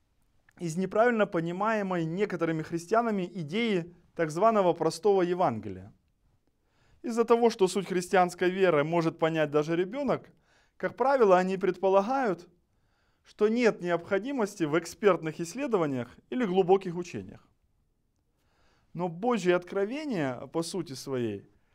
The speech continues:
как бесконечно глубокое, так и невероятно простое. И никакие исследования и размышления с нашей стороны не исчерпают его богатства. С другой стороны, кормление взрослых христиан учением на уровне воскресной школы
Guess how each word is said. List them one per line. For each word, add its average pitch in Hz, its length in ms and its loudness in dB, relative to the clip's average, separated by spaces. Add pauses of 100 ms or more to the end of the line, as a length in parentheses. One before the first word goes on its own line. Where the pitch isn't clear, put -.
(260)
как 180 240 0
бесконечно 190 720 0
глубокое, 180 840 -4 (500)
так 185 200 -2
и 196 60 -4
невероятно 196 680 2
простое. 143 640 -6 (460)
И 185 100 -8
никакие 202 640 -2
исследования 202 640 0
и 156 60 2
размышления 180 640 -2
с 170 80 -12
нашей 180 260 -2
стороны 208 560 -4 (340)
не 190 200 0
исчерпают 185 600 2
его 170 220 0
богатства. 156 540 -2 (1600)
С - 100 -20
другой 220 300 0
стороны, 185 480 4
кормление 202 640 2
взрослых 160 640 4
христиан 170 580 2
учением 180 640 -2
на 156 220 4
уровне 170 480 2
воскресной 175 520 -2
школы 233 460 -6